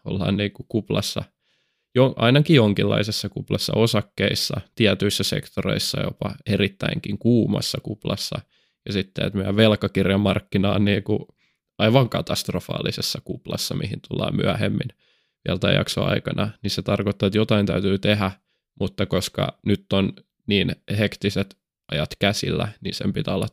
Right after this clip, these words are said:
tosi tarkkaa ja maltillista, että miten tullaan, koska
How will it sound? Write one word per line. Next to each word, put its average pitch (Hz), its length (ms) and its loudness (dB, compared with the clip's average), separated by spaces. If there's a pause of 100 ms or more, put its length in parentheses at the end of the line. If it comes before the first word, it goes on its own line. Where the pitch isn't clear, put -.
(280)
tosi 85 240 -2
tarkkaa - 720 -4 (580)
ja - 80 -4
maltillista, - 880 -4
että - 160 -4
miten 104 360 4 (720)
tullaan, - 380 -2
koska - 460 -8